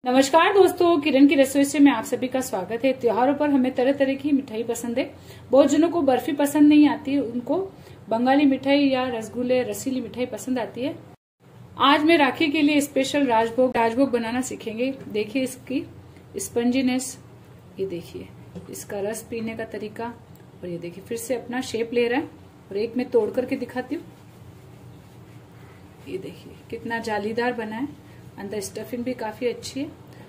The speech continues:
तो इस तरीके से आज हम राजभोग बनाना सीखेंगे। तो आइए झटपट से ये राजभोग बनाना सीखें। वीडियो में आप बने रहें,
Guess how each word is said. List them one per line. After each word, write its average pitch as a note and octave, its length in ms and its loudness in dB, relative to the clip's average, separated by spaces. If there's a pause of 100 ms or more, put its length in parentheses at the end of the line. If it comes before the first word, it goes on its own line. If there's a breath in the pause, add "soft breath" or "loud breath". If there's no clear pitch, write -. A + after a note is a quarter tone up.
(140 loud breath)
तो - 100 -6
इस - 180 -6
तरीके C4+ 300 0
से C#4 180 -2
आज A3+ 300 -6
हम D#4+ 120 2 (920)
राजभोग G#3+ 340 0
बनाना A3+ 300 -4
सीखेंगे। B3+ 460 -6 (220)
तो A3+ 60 -6
आइए A3 300 -4
झटपट G3+ 340 -8
से A3+ 160 -8
ये B3+ 160 -2
राजभोग G#3 380 -6
बनाना F#3+ 360 -4
सीखें। - 340 -16
वीडियो A#3 400 -4
में B3 100 0
आप A#3 80 -6
बने G#3 280 -6
रहें, B3+ 240 -2